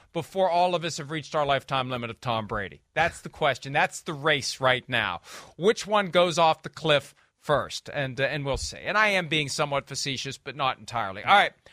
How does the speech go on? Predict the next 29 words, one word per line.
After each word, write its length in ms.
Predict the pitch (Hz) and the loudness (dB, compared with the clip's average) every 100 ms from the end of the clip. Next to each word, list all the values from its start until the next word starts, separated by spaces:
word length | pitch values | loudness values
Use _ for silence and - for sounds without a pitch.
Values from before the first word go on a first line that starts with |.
| - - | -20 2
One 200 | 208 311 | 4 4
thing 220 | 240 214 | 2 -2
that 100 | 175 | 2
has 220 | 165 147 | 2 2
me 100 | 143 | -2
salty 320 | 131 165 143 | -2 0 0
about 240 | 131 123 120 | 2 0 0
Tom 260 | 131 120 | -2 -2
Brady 420 | 110 135 113 73 - _ _ _ _ _ - | 0 -2 -2 -6 -20 _ _ _ _ _ -2
was 460 | 143 139 127 - | 0 0 -2 -8
the 80 | - | -8
move 360 | 135 175 202 165 | -4 -2 -2 -2
that 180 | 160 151 _ _ | -4 -6 _ _
we 120 | 147 | -10
witnessed 560 | 135 143 139 139 - - | -6 -8 -8 -10 -10 -12
in 500 | - 143 139 131 120 - _ - | -6 -4 -4 -6 -14 -18 _ -8
what 220 | 143 147 | -6 -4
surely 360 | - 185 175 | -4 -4 -4
will 140 | 143 131 | -4 -6
be 220 | 123 135 | -6 -6
his 160 | 123 - | -6 -6
final 300 | 147 127 120 | -4 -2 -4
game 180 | 120 | -6
with 120 | 117 - | -6 -10
the 40 | |
Tampa 300 | - 120 110 | -8 -8 -6
Bay 100 | 110 | -8
Buccaneers. 600 | 101 104 101 95 - - - - _ | -6 -8 -8 -16 -18 -20 -20 -20 _
When 400 | - 147 147 139 | -2 2 2 0